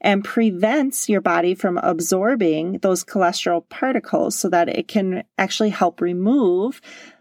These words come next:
some of that bad cholesterol from your body. Soluble fiber also helps with intestinal health.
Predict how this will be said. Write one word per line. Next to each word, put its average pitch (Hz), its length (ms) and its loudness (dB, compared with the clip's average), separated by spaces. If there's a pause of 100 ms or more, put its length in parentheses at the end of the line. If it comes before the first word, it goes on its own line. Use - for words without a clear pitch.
some 220 160 0
of 202 140 0
that 190 160 0
bad 170 200 2
cholesterol 160 640 -2
from 156 600 -2
your 165 140 0
body. 175 540 0 (1300)
Soluble 220 480 2
fiber 202 540 0
also 185 340 0
helps 185 420 -2
with - 260 0
intestinal 180 720 -4
health. - 640 -2